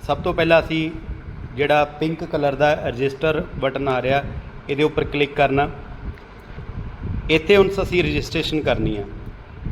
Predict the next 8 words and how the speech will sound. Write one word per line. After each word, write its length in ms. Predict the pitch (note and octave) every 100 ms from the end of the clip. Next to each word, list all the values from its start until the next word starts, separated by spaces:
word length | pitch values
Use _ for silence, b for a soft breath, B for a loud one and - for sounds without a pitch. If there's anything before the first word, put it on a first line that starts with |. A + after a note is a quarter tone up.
| C#3+
ਇੱਥੇ 440 | C#3+ E3+ E3 E3+ D3
ਅਸੀਂ 220 | B2+ D#3
ਆਪਣਾ 240 | D3+ D3+ D3
ਨਾਮ 320 | C3+ C3 C#3+
ਪਾਉਂਦੇ 320 | C#3+ D3 D3
ਆ, 120 | D3 - - - - - - - - C#3+
ਈਮੇਲ 320 | D3+ E3 D#3+
ਆਈਡੀ। 480 | D#3 D#3 E3 D#3+